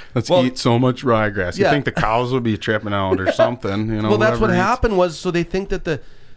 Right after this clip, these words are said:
Speaker 2: they think that the Salem witch hunt
Speaker 1: Yep.
Speaker 2: is tied to ergot poisoning. Because
Speaker 1: People just tripping out in the woods, running around.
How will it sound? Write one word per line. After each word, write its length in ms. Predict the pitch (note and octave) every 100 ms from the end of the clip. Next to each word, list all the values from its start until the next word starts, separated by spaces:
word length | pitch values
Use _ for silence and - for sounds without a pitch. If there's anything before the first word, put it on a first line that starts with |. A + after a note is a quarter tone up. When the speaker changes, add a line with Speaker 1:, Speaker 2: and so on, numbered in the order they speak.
| -
Speaker 2:
they 120 | D#3
think 360 | F3 E3+ E3+ D3
that 380 | C#3+ D3 -
the 420 | B2+ C3 A#2+ A2 F2 - - - - - - - - - - - -
Salem 540 | - - B2 B2 C3+ B2
witch 360 | A#2+ - - -
hunt 380 | D3 D#3 - - -
Speaker 1:
Yep. 240 | A2+ - - - - -
Speaker 2:
is 140 | - -
tied 340 | - A#2+ A#2
to 120 | A2+ -
ergot 340 | A2+ G#2+ G#2
poisoning. 480 | - G2 F2 E2 D#2+ - - - - - - - - _ _ -
Because 280 | - - -
Speaker 1:
People 280 | C3 A#2
just 200 | G#2+ A2
tripping 260 | - B2 A2+
out 120 | A2+
in 60 | A#2+
the 80 | A#2
woods, 320 | A2 B2 B2
running 260 | A2 A2 A2+
around. 520 | A2 G#2+ A2+ C3 -